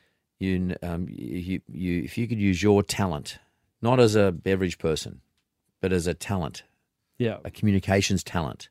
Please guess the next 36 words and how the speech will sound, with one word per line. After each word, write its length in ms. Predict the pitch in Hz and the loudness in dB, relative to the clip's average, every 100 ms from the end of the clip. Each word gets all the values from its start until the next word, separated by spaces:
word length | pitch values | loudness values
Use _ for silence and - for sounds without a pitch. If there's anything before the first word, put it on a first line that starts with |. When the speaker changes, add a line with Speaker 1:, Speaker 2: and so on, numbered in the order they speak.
| _ | _
Speaker 2:
I 120 | 123 | 0
think 180 | 135 156 | 4 4
today 240 | - 156 135 | 4 4 4
brands 460 | 117 120 117 110 | 2 0 0 -2
need 220 | 127 117 107 | -4 -4 -4
to 80 | |
mean 300 | 117 113 113 | -4 -2 -2
a 120 | 110 110 | -4 -4
lot 300 | 110 113 107 | 0 0 0
more 240 | 113 110 | -2 -2
than 120 | 104 101 | -4 -6
a 40 | |
product. 480 | - 101 95 - - _ | -6 -6 -6 -12 -20 _
So 240 | - 120 | -10 -8
for, 140 | 107 127 | -2 6
Speaker 1:
Correct. 280 | 117 90 110 | 8 8 4
Speaker 2:
for 140 | 135 | 4
us, 320 | 131 120 - | 6 4 0
we 120 | 127 | 0
were, 380 | 120 113 113 117 113 | 2 2 2 0 -2
and 180 | 123 123 | -2 0
if 160 | 113 | 0
you 80 | 123 | 0
think 220 | 123 117 | 0 -2
of 120 | 113 | 0
every, 440 | 113 110 113 110 - _ - | 0 0 0 -2 -6 _ -4
like, 200 | 113 - | -4 -2
the 100 | 120 | -2
examples 480 | 107 120 113 113 110 | 0 -2 -2 -4 -4
you're 80 | |
giving, 400 | 104 110 107 107 | -4 -4 -4 -6
the 80 | 107 | -6
question 320 | 107 123 - 131 | -4 -4 -2 -2
<laughs> 60 | |
I 60 | 120 | -2
was 160 | 113 | -4